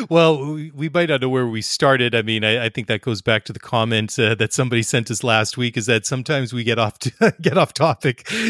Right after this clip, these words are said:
and we never go back to where, where we started from. But we were just, uh, talking about, uh, the, the fact that, uh, Lewis is not overly confident in the fact that, uh, these planned upgrades for Mercedes coming next weekend at Silverstone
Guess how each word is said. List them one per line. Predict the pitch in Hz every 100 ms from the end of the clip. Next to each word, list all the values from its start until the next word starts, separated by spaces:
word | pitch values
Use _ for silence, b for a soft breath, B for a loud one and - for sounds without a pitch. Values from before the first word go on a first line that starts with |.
| 196
and | 131 127
we |
never | 127 135 131
go | 117 113
back | 123 117
to | -
where, | 117 113
where | 110 117 120
we | 110
started | 107 - 120 110 101
from. | 120 107
But | 117 - B B -
we |
were | 160 196
just, | 170 160 -
uh, | 135
talking | - 127 120 123
about, | 104 117 113
uh, | 123
the, | 107 117
the | 110
fact | - 113 113
that, | 117 107 -
uh, | 123 110
Lewis | 104 113 117
is | 107
not | 120 117 123
overly | 123 117 113 107
confident | - 131 120 113 113 98 98 -
in | 104
the | 98
fact | 120 104 104
that, | 107 101
uh, | 113 101
these | 107 98
planned | - 123 110 104
upgrades | 107 - 107 104 -
for | 110 101
Mercedes | 101 - 110 107
coming | - 117 107
next | 107 98 -
weekend | 117 113 113 101
at |
Silverstone | - 135 127 113 - 120 107